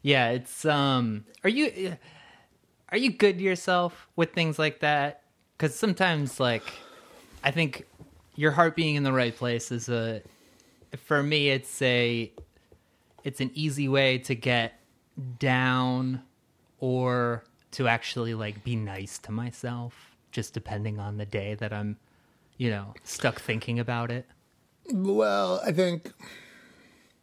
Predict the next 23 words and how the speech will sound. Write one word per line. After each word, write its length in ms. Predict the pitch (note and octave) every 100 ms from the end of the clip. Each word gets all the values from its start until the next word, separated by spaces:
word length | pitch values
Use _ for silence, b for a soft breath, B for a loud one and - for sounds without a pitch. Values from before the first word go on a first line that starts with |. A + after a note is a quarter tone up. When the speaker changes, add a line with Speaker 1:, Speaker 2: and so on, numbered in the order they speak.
| _ _ _ _ _ - - _ _ b b b b b b
Speaker 2:
for 160 | - F3+
me 280 | F#3 F3+ E3
with, 340 | C#3+ - - D#3+
with 140 | A#2+
all 180 | C3+ C3+
this 160 | C3+
stuff, 600 | - - G#2+ G#2 - - - _ _ _ _ -
you 180 | D3+ C#3+
know, 180 | C3 B2
I 140 | C3
don't 180 | C3+ A#2+
think 220 | B2+ A2+
I'm 380 | A#2 A2 G#2+ G#2 - B B B B B B B B B _ _ _ B B B
as 160 | B D#3+
kind 260 | - D#3+ D3+
to 40 |
myself 380 | C#3 B2+ B2+ A2
in 80 | A#2
terms 280 | B2 A#2 A2
of, 120 | G#2+
like, 220 | A2 G#2+
just, 200 | A2 -
like, 160 | G#2+